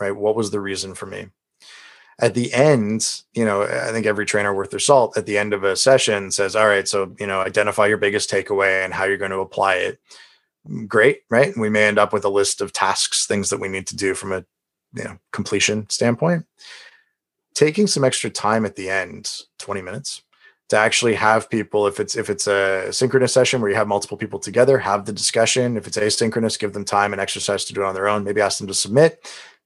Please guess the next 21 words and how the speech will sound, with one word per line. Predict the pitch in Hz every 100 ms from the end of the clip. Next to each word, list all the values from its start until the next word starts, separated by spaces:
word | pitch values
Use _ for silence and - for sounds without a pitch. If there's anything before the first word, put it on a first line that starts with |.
| _
the | -
behavior | 101 113 95 - 123 139 117 107
shift | - 104 98 - -
that | - 92
they | 101
wanna | 95 92
make | 92 92 -
as | 92
a | 90
result | 92 95 98
of | -
this. | 57 - - _ _ _ _ _ _
Educating | 127 127 135 143 120 113
them | 107 104
on | - 104 104 101
the | 98 95
structure | - - - 131 135 - 113
of | 101
a | 98
good | 98 95
commitment, | - 98 92 98 92